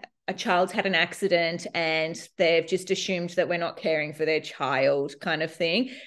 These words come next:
That has been a bit of a, like, "Oh, that's really unfair. Like, that doesn't make us feel good because, you know, they were busy playing and we can't monitor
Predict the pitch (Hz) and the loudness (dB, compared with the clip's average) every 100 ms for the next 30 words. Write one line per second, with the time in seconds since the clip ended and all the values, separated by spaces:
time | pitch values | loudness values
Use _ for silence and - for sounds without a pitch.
0 | - 233 247 240 226 196 185 185 175 175 | 2 4 6 4 4 2 2 2 2 2
1 | 170 165 170 233 190 190 208 220 202 175 | 2 0 -2 -2 0 2 0 -2 -2 -2
2 | 165 - 170 156 156 139 156 165 165 156 | -4 0 4 4 4 2 0 0 -2 -2
3 | 160 170 - 165 160 160 151 147 151 185 | -2 -6 -2 4 4 4 0 0 -4 0
4 | 139 143 147 - - 160 151 151 151 _ | 0 0 -6 -12 -8 -6 -2 -4 -6 _
5 | 170 165 165 165 170 - 170 160 151 156 | 2 2 0 -4 -4 -2 -2 0 -2 -6
6 | 156 170 156 - 151 151 151 165 147 151 | -6 -4 -6 -4 -4 -4 -4 -2 -2 -2